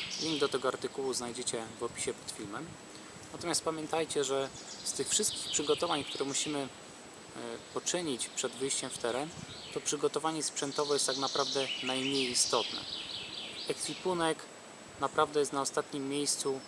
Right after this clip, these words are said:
Wiedza, trening, nasze doświadczenie to jest to, co powinno sprawiać, że terenie będziemy bezpieczni. W warunkach górskich,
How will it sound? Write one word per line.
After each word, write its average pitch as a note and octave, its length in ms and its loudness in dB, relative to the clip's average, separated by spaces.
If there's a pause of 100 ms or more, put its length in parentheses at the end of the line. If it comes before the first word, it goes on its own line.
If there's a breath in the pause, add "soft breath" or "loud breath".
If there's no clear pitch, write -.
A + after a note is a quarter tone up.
(300)
Wiedza, C#3+ 500 6 (200)
trening, C#3+ 360 2 (140)
nasze C3+ 220 0
doświadczenie C3+ 680 0 (440)
to E3+ 80 4
jest D3+ 220 4
to, D#3 80 -2
co D3 140 0
powinno C#3+ 380 0
sprawiać, C3 480 2
że B2 240 2 (400)
terenie B2 280 2
będziemy A2+ 380 0
bezpieczni. - 520 -2 (440)
W A#2 80 -8
warunkach D#3 440 6
górskich, B2+ 420 0